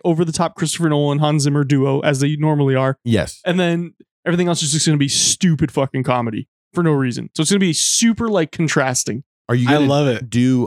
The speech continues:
Speaker 2: uh, like, the comedy points of, like, what happens at wrestling tournaments and stuff?
Speaker 1: Uh, the tournaments, 'cause that's, that's my plot,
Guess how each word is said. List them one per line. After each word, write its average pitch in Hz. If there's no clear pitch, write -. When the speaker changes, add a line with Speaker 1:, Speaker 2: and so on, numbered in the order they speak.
Speaker 2:
uh, 104
like, 78
the 110
comedy 113
points 110
of, 98
like, 78
what 104
happens 95
at 101
wrestling 113
tournaments 123
and 143
stuff? 143
Speaker 1:
Uh, 180
the 170
tournaments, 214
'cause 156
that's, 160
that's -
my 151
plot, 147